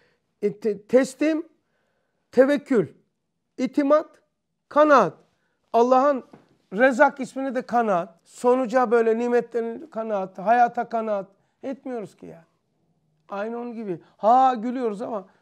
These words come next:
o zaman yapabildim, şimdi yapamam da. Yapamazsın yani o zaman. Nasıl bir heyecan vardı ki o şef dönemi? E, gitmiştik ya doksanda, işte doksan birde. Böyle yaptım onu. Yani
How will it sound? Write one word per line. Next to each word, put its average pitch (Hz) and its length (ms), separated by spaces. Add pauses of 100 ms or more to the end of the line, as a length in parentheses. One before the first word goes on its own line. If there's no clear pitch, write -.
o 262 140
zaman 220 180
yapabildim, 220 640
şimdi 180 220
yapamam 208 460
da. 135 160 (920)
Yapamazsın 190 540
yani 151 220
o 160 100
zaman. 175 240 (400)
Nasıl 247 340
bir 202 140
heyecan 180 420
vardı 180 360
ki 165 380
o 165 120
şef - 360
dönemi? 165 400 (540)
E, - 40
gitmiştik 160 580
ya 160 160
doksanda, 156 640
işte - 220
doksan 143 400
birde. 151 340 (580)
Böyle 190 240
yaptım 208 380
onu. 135 200 (1500)
Yani 165 360